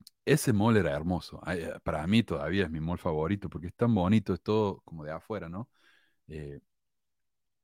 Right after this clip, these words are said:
tiene dos pisos, hay unas aguas danzantes, es muy bonito. Eh, pero cuando la iglesia construyó el City Creek,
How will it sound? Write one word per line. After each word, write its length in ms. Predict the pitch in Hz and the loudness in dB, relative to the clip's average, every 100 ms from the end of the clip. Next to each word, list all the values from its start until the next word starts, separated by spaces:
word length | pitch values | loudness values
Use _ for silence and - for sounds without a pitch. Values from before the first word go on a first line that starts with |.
| - | -12
tiene 200 | - 92 | -6 -4
dos 140 | 82 - - | -4 -8 0
pisos, 540 | 117 107 98 - 87 | 2 2 -2 -4 -4
hay 100 | 90 | -4
unas 200 | 85 87 | -4 -6
aguas 200 | 87 82 | -6 -8
danzantes, 600 | 73 73 - 92 90 107 | -10 -12 -8 -8 -6 -2
es 40 | 160 | 0
muy 120 | 190 | 4
bonito. 420 | 110 101 - - _ - - _ _ _ - | 4 2 -2 -12 _ -20 -20 _ _ _ -2
Eh, 380 | 107 95 87 73 _ _ _ _ _ _ _ _ _ _ - | 0 2 0 -2 _ _ _ _ _ _ _ _ _ _ 2
pero 200 | 123 117 | 6 6
cuando 260 | 107 120 117 | 6 6 6
la 100 | 113 | 6
iglesia 320 | 117 165 170 | 6 4 4
construyó 440 | 156 104 - 107 120 | 2 2 2 2 0
el 60 | |
City 260 | - 123 120 | 0 -2 0
Creek, 380 | 104 98 - | 0 -2 -4